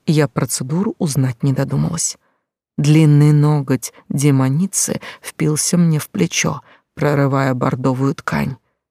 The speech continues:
Я бы завопила, но она ловко перехватила меня и зажала другой рукой мой рот. Но натиск прекратился, когда Хинанду отшвырнула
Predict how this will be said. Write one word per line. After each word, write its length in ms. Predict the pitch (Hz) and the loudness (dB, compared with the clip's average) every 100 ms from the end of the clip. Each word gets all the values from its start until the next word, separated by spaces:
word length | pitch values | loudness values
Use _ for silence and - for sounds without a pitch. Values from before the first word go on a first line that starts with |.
| _ _ - | _ _ -4
Я 140 | 160 | -2
бы 100 | 143 | 0
завопила, 600 | 127 135 135 - 165 135 - - _ | -2 -2 -2 -2 -2 -2 -8 -20 _
но 240 | - 165 151 | 0 2 2
она 200 | 135 135 | 0 -2
ловко 400 | 139 165 - - | -2 -4 -6 -8
перехватила 640 | - - - 139 - 160 | -6 -6 -4 -2 2 2
меня 320 | 135 135 170 - - _ | 4 2 2 -2 -18 _
и 140 | 185 | 2
зажала 520 | 147 143 131 160 160 | 4 2 2 2 2
другой 340 | 139 143 139 143 | 2 0 2 2
рукой 360 | 135 - 165 | 0 2 2
мой 260 | 156 143 147 | 4 4 2
рот. 320 | 135 127 - _ _ _ _ _ _ 170 | 2 -2 -8 _ _ _ _ _ _ 0
Но 160 | 156 | 2
натиск 720 | 139 147 165 - 208 - - | 2 0 -2 -2 -2 -2 -6
прекратился, 1000 | - 156 - - 175 - 135 131 - 143 - - - | -2 -2 -2 -2 -2 0 -2 0 -2 -4 -4 -18 -20
когда 380 | - 143 143 139 | -4 -2 0 0
Хинанду 720 | - 139 135 175 175 123 127 - - - | -2 -2 0 4 4 2 -2 -8 -16 -2
отшвырнула 880 | 170 - - 147 139 143 147 175 | 0 0 -2 0 2 2 2 2